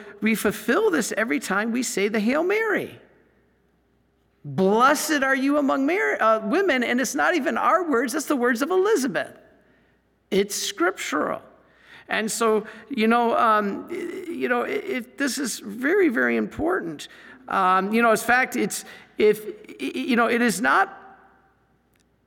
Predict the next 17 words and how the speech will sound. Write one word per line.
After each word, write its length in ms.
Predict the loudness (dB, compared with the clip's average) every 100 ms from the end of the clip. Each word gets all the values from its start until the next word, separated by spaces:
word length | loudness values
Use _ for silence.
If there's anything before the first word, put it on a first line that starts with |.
| _
of 280 | 2 2 0
her 340 | -4 -2 0
faith, 480 | -2 -2 0 0 0
nor 200 | 0 0
of 160 | -2 -2
her 140 | -4
charity, 680 | -4 -2 2 2 2 2 -2 -6 -20 -20 -4
nor 340 | 0 2 2
of 220 | -2 -4
her 140 | -6 -12
purity, 600 | -8 -2 2 2 2 2
or 120 | 0
even 240 | 0 0 0
her 120 | 0
immaculate 680 | 2 0 -2 -2 -2 -2 -4
conception, 760 | -8 -4 -4 -4 -8 -8 -10 -16 -20 -20 -20 -20 _
um, 480 | 0 2 4 2 -2